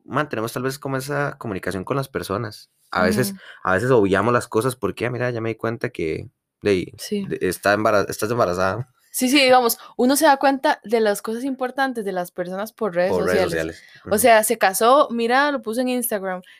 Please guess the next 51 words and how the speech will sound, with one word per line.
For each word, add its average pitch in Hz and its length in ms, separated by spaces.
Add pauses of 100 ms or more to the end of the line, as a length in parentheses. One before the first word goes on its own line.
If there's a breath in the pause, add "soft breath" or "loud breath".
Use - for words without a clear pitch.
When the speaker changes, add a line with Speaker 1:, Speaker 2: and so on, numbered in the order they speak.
(160 soft breath)
Speaker 2:
Eh, 202 440
va 208 80
a - 20
tener 254 200
un 262 80
bebé, 277 500
pusieron 233 460
un 254 140
video 254 360
en 240 220
Facebook. 190 540 (160)
Speaker 1:
Ujú. 107 100 (140)
Speaker 2:
O 202 100
hicieron 202 300
un 247 100
en 240 140
vivo, 233 260
¿verdad? 185 220
Porque 180 160
ahora 180 160
eso 220 160
se 202 140
hace 196 200
también. 175 400 (400)
Este, 180 760
o 190 320
no 202 80
sé, 208 100
se 220 140
graduó 214 680
y 208 320
fue 220 160
porque 269 260
vio 220 100
una 233 180
foto. 240 260
O - 40
sea, 247 240
es 202 260
demasiado 233 580
Speaker 1:
Ujú. 240 140
Speaker 2:
increíble. 214 580
Speaker 1:
Y 190 40
pier-, - 200
y - 80
pierde 107 300
tal 117 160
vez 120 140
uno 123 160
como 95 240
ese, 104 300